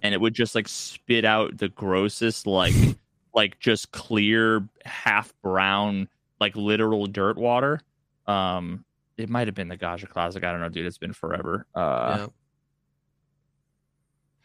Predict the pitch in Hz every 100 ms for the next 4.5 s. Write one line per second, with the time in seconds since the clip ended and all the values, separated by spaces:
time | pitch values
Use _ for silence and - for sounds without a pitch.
0 | - - - - - - _ _ _ _
1 | _ _ _ _ _ _ _ 120 117 110
2 | 110 110 110 - _ 117 101 101 101 117
3 | 110 104 - 101 101 117 127 131 107 95
4 | 95 349 104 104